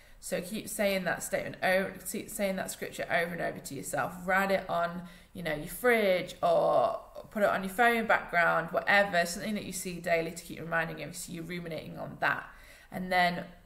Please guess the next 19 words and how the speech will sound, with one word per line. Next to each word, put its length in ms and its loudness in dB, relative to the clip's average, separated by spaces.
over 260 2
from, 460 -2
from 300 -4
kind 160 -6
of 100 -8
moving 300 -2
on 100 -2
from 220 -8
that, 240 -4
there's 160 -8
four 280 -2
skills 440 -4
that 100 -10
we 100 -10
got 240 -6
shared 320 -2
in 160 -10
week 200 -12
seven. 420 -8